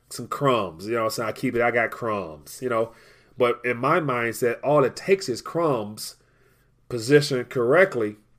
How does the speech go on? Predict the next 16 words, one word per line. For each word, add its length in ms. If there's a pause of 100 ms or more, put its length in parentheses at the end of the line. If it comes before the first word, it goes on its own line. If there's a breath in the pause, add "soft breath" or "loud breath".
(360 soft breath)
in 140
the 100
things 440
that 260
will 260
be 480
more 320
of 80
a 120
monetary 680
sponge 880
as 200
all 200
that 260
liquidity 460
begins, 720